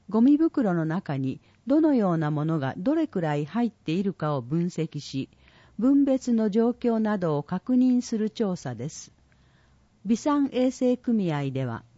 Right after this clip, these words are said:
家庭ゴミの分別状況を把握するため、各市町の集積所に出された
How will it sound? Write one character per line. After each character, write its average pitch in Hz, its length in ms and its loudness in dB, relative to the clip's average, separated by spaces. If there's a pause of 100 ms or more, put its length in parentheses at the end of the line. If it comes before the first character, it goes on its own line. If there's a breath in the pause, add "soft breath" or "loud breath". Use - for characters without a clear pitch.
家 233 220 -4
庭 294 220 0
ゴ 226 120 0
ミ 180 120 0
の 147 160 0
分 214 320 0
別 208 280 -4
状 196 220 0
況 139 280 -4
を 127 140 -2
把 180 240 -4
握 - 140 -6
す - 160 -8
る 175 120 -4
た 151 180 -6
め、 131 220 -6 (580 soft breath)
各 277 300 -4
市 - 200 0
町 262 320 0
の 127 200 -2
集 262 260 0
積 240 320 -4
所 208 140 0
に 196 140 -2
出 185 140 -2
さ 208 160 -2
れ 165 120 -2
た - 220 -6